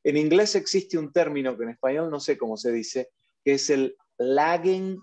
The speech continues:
effect. Es el efecto posterior, ¿no? de la tormenta, o como cuando hay una... retrasos en los aeropuertos,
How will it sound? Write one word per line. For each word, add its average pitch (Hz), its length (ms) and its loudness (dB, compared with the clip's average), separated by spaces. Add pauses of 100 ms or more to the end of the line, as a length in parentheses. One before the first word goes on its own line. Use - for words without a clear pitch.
effect. - 600 -4 (720)
Es 139 220 2
el 139 140 4
efecto 165 840 0 (100)
posterior, 143 840 2
¿no? 135 180 -2
de 165 120 0
la 117 180 -2
tormenta, 123 540 -2
o 104 80 -6
como 110 240 -6
cuando 127 280 0
hay 143 200 0
una... 120 520 -4 (460)
retrasos 156 600 0
en 139 100 -2
los 123 180 -2
aeropuertos, 143 1000 -2